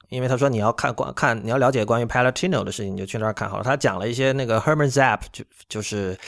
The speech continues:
Palatino 这个字体的设计者的一个八卦。然后他跟，他跟 Zapp 其实是有些渊源的，就是他说当时他那本，就是 Robert Brinkhurst 这个人的一个最大的一个名著，就是刚才提到那个《The Elements of Typographic Style》嘛。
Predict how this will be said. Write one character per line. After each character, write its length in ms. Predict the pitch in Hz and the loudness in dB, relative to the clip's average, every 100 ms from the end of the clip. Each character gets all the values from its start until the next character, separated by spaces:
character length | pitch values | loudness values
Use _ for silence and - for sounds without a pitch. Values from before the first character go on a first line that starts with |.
| - - - - - | -16 -16 -18 -18 0
Palatino 440 | 139 131 151 143 | 2 2 2 2
这 80 | 113 | 2
个 60 | 120 | 0
字 160 | 147 | 0
体 140 | 113 95 | -2 -2
的 100 | 98 | 0
设 180 | 139 | 0
计 140 | 117 104 | 0 -2
者 260 | - - - _ _ | -6 -10 -14 _ _
的 120 | 107 | -4
一 60 | 101 | -2
个 80 | 107 | 0
八 180 | 117 123 | 2 2
卦。 200 | 120 - | 2 0
然 80 | |
后 80 | 143 | -2
他 180 | - 247 | 2 2
跟， 240 | 240 240 - | 2 -2 -2
他 160 | - 226 | 0 2
跟 120 | 220 | 2
Zapp 280 | 160 180 175 - | 4 4 2 -4
其 160 | - 151 | -8 -4
实 80 | 160 | -2
是 80 | |
有 120 | 156 101 | 0 2
些 140 | 120 | 2
渊 200 | 151 170 | 2 2
源 220 | 135 95 | 2 0
的， 160 | 98 - | -4 -8
就 80 | - | -2
是 60 | 143 | 0
他 120 | 156 | 2
说 320 | 165 160 165 - - - - - | 6 6 6 0 -16 -20 -20 -4
当 180 | - 160 | 2 2
时 100 | 151 | 2
他 140 | 139 156 | 2 2
那 100 | 147 | 4
本， 320 | 104 92 87 64 - | 2 0 -6 -14 -8
就 100 | 143 | -4
是 160 | 127 | -2
Robert 380 | 117 135 196 208 | 0 4 4 4
Brinkhurst 500 | 170 190 175 139 120 - | 2 2 0 -2 -6 -6
这 140 | 151 | -2
个 80 | 123 | 2
人 160 | 104 | 2
的 80 | 113 | 0
一 120 | 110 | -2
个 100 | 117 113 - | -2 -4 -2
最 140 | 180 | -2
大 180 | 147 160 | 2 4
的 80 | 123 | 4
一 20 | |
个 60 | 123 | 2
名 220 | 117 107 | 0 0
著， 180 | 156 123 | 0 2
就 80 | 147 | 2
是 80 | |
刚 100 | 113 | 0
才 80 | 113 | 0
提 200 | 107 - | -2 0
到 180 | 110 107 | 2 4
那 60 | 107 | 2
个 80 | |
《The 120 | 101 104 | 0 0
Elements 600 | 110 127 117 110 104 107 | 2 2 2 0 0 -2
of 120 | - | -4
Typographic 720 | - 120 117 113 117 123 113 | 0 0 2 2 4 2 0
Style》 360 | - 98 95 92 | -4 -4 -2 -4
嘛。 160 | - | -8